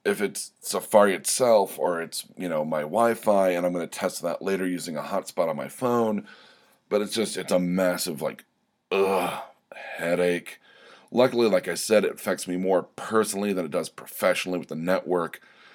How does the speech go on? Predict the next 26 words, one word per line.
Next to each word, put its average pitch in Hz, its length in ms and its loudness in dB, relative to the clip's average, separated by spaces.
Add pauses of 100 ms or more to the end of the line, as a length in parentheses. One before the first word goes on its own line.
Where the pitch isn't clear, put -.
(220)
But 98 180 4
on 98 140 4
that 107 180 8
note, 104 220 4
now 98 160 2
that 95 100 0
I 92 40 -2
realize 92 340 2
I've 82 160 -4
got 90 240 2
stuff 101 440 0
to 82 100 -8
do, 98 500 0 (720)
I'm 110 120 4
just 104 140 -4
gonna 101 160 0
call 107 380 8
it - 100 2 (340)
here. 117 580 2 (100)
So 95 280 2
from 85 340 -4
Dam, 117 400 4
Doug's 95 300 -2
Acute 92 280 -12
Mental 90 240 -4
Neuroses, 95 720 0